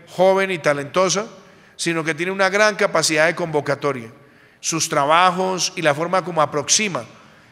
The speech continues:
el debate de temas tan sensibles es realmente digno de admiración.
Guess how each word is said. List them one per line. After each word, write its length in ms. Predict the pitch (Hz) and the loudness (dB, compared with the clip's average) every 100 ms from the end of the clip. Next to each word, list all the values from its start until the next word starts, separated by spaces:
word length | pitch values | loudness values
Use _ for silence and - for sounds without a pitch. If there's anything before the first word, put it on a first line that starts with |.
| _ - | _ -6
el 80 | |
debate 420 | 156 156 175 180 196 | 0 4 4 4 2
de 180 | 170 | 0
temas 540 | 143 185 180 185 170 - | 0 0 2 0 0 0
tan 240 | 220 220 | 0 2
sensibles 760 | 202 196 - 214 214 220 208 - - _ - _ | -2 -2 -2 -4 -6 -10 -12 -16 -20 _ -20 _
es 140 | 170 165 | -2 0
realmente 840 | 175 170 170 170 151 170 165 170 | 2 2 2 -4 -4 -4 -6 -10
digno 300 | 151 160 160 | -4 -2 0
de 100 | 160 | 0
admiración. 580 | 147 139 127 117 131 117 | 0 0 -4 -4 -6 -8